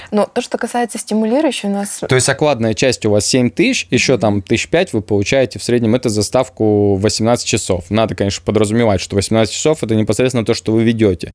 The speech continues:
Speaker 2: Это без всяких там проверок, устраиваний, подготовки к уроку и так далее. То есть надо понимать, что люди ещё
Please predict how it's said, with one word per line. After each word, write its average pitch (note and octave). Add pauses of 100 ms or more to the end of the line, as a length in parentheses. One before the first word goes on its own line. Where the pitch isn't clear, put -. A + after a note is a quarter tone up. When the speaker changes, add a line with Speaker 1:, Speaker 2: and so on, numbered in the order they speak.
Speaker 2:
Это A#2
без A2
всяких A#2+
там F#2
проверок, C#3
устраиваний, A#2+
подготовки A2+
к -
уроку B2
и G#2+
так G#2
далее. G#2+
То -
есть -
надо A2+
понимать, C3
что -
люди B2+
ещё A2+